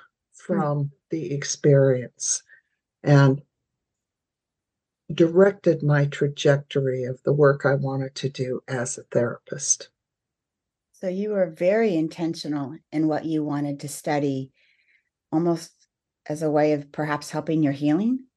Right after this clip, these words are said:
Speaker 2: Absolutely. Uh, therapy students of-, often joke in classes, the reason why we're there is to figure ourselves out first.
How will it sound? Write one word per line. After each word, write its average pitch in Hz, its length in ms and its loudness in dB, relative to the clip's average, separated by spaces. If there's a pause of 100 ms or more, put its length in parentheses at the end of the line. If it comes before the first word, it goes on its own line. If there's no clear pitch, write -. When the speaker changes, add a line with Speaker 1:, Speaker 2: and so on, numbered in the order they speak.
(260)
Speaker 2:
Absolutely. 180 920 4 (640)
Uh, 185 240 6 (540)
therapy 254 400 8
students 185 540 0
of-, 175 380 2
often 175 400 0
joke 143 400 0
in 185 140 -2
classes, 147 640 0
the 147 140 2
reason 156 480 -2
why 156 200 2
we're 156 240 2
there 151 260 6
is 160 160 -2
to 147 100 -4
figure 147 420 2
ourselves 143 580 4
out 165 260 -2
first. 160 680 -2